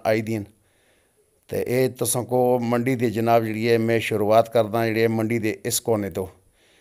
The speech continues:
ਇਹ ਜਿਹੜੀਆਂ ਲੋਕਾਂ ਦੀਆਂ ਗੱਡੀਆਂ ਰਾਤਾਂ ਦੀਆਂ ਖਲਤੀ ਦੀਆਂ ਨੇ ਜਿਹੜੀਆਂ, ਤਾਂ ਹੁਣ ਲਾ ਤੱਕ ਸੁੱਤੇ ਦਿਨ ਲਾ, ਉਹ ਨਹੀਂ ਕਰੇ, ਨੌ ਵਜੇ ਤੋਂ ਬਾਅਦ ਹੀ ਉੱਠ ਸਨ। ਤੇ ਇਹ ਬਾਕੀ ਮੰਡੀ ਜਿਹੜੀ ਇੱਥੋਂ ਸ਼ੁਰੂ ਹੁੰਦੀ ਹੈ, ਤਾਂ ਚਲੋ, ਚੁਲਦੇ ਹਾਂ, ਅਗਾਂਹ ਮੰਡੀ ਦੇਖਦੇ ਹਾਂ।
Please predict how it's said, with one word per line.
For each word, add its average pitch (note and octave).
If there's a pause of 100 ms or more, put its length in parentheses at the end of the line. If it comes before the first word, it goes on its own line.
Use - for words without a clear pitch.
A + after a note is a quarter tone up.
(500)
ਇਹ B2
ਜਿਹੜੀਆਂ B2
ਲੋਕਾਂ A#2
ਦੀਆਂ B2
ਗੱਡੀਆਂ A#2+
ਰਾਤਾਂ B2
ਦੀਆਂ C3
ਖਲਤੀ B2+
ਦੀਆਂ C3+
ਨੇ C3+
ਜਿਹੜੀਆਂ, B2+
ਤਾਂ A2+
ਹੁਣ A#2+
ਲਾ A2
ਤੱਕ A2+
ਸੁੱਤੇ B2
ਦਿਨ A#2
ਲਾ, G#2+
ਉਹ A#2
ਨਹੀਂ A#2+
ਕਰੇ, A2+
ਨੌ A#2
ਵਜੇ A2
ਤੋਂ A2+
ਬਾਅਦ A2
ਹੀ A2+
ਉੱਠ G2+
ਸਨ। G2+ (1200)
ਤੇ G#2+ (100)
ਇਹ C3
ਬਾਕੀ A#2+
ਮੰਡੀ B2
ਜਿਹੜੀ A#2+
ਇੱਥੋਂ A#2+
ਸ਼ੁਰੂ C3+
ਹੁੰਦੀ B2
ਹੈ, A#2+
ਤਾਂ A2+
ਚਲੋ, B2
ਚੁਲਦੇ A#2
ਹਾਂ, B2
ਅਗਾਂਹ A#2+
ਮੰਡੀ A2
ਦੇਖਦੇ A#2
ਹਾਂ। A#2